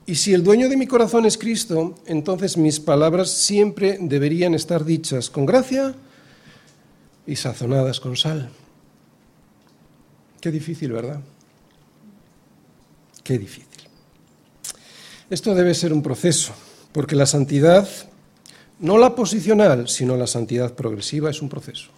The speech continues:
¿Recordáis la diferencia entre santidad posicional y santidad progresiva? La santidad posicional es la que Dios decide para mí. Él decide por un decreto suyo separarme, apartarme.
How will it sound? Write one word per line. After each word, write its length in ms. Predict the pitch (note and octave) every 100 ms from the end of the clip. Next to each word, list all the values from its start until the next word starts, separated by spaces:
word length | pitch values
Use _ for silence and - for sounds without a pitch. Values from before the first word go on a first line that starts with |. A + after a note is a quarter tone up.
| _ _ _ _ _
¿Recordáis 540 | C#3+ C3+ C#3 E3+ A3+ - - _
la 80 | -
diferencia 480 | B2 B2 D3 C#3+ D3+
entre 280 | C#3+ C3+ A#2
santidad 360 | C3 A#2+ D3
posicional 800 | C#3+ D3+ - C3+ C#3 C#3+ D3 C3+
y 120 | D#3 C3+
santidad 500 | C3 B2 C3 C3 B2+
progresiva? 640 | C3+ A#2+ A2+ D3 E3 A#3+ - _ _ _ _ _ - - -
La 80 | D#3
santidad 400 | C#3 C3+ D3 D3+
posicional 760 | D3+ C#3 - C3+ D3 F3+ A3 - - _
es 460 | E3+ A#3+ A3+ A3+ - - -
la 380 | D3 C3+ C3 B2+
que 220 | C#3+ C3+
Dios 540 | B2+ F3 F#3 F#3+ G3
decide 400 | E3 E3 G3+ G3
para 180 | F#3+ F3+
mí. 240 | F#3 C3 - -
Él 280 | - G3 G3
decide 360 | F3+ - F3+ C#3+
por 180 | D3 D#3
un 140 | A3+
decreto 380 | G3 F3+ D#3+ D#3+
suyo 520 | D#3 F#3+ F#3 G#3 G#3
separarme, 1000 | G#3 - - F3+ F3 F3+ F3+ G3+ D3+ D3 -
apartarme. 1000 | F#3+ F3+ F3 F#3 E3 A#3 A3 D3+ A2+